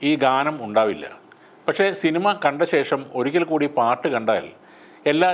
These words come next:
ചോദ്യങ്ങൾക്കുമുള്ള ഉത്തരം അതിൽ നിന്നും ലഭിക്കും. ബൊഗൈൻവില്ല ഒരു പ്രണയ ചിത്രമാണ് എന്ന് വിനായക് ഉറപ്പിച്ചു പറയുന്നു. ഒരു വ്യത്യസ്തമായ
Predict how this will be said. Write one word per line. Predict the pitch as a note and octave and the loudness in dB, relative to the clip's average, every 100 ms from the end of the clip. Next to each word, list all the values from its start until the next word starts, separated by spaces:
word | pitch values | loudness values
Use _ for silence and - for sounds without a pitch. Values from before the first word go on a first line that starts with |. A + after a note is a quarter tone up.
| F3 | 0
ചോദ്യങ്ങൾക്കുമുള്ള | C3+ B2+ D3+ E3+ F3+ E3 D#3 A#2+ A2+ A2 G#2 | 0 0 2 2 2 0 0 4 4 2 -4
ഉത്തരം | - C#3+ C#3 - | 0 0 0 -4
അതിൽ | A2 A2 | -2 -2
നിന്നും | G#2 G#2 F2 | -4 -6 -8
ലഭിക്കും. | - - - - - | -8 -12 -16 -20 -2
ബൊഗൈൻവില്ല | B2+ C#3+ D#3 D3+ D3 C#3 | 2 2 2 2 2 4
ഒരു | B2+ B2 A#2 - | 2 2 0 -2
പ്രണയ | A2+ C3 D#3+ | 0 2 0
ചിത്രമാണ് | C3+ A#2+ G#2+ G#2 G#2 G2+ | 0 -2 0 0 0 -2
എന്ന് | G#2 G2+ G2+ G#2 | -2 -4 -4 -4
വിനായക് | G#2+ B2 B2 - - | -2 0 -2 -4 -4
ഉറപ്പിച്ചു | G#2 G#2+ C3 G#2 | -2 -2 -4 -6
പറയുന്നു. | D#2 - - - E3 | -8 -10 -18 -4 2
ഒരു | G3 F#3+ D3 | 2 2 0
വ്യത്യസ്തമായ | D3 F#3+ F#3 G#3+ F#3+ | 0 0 0 0 0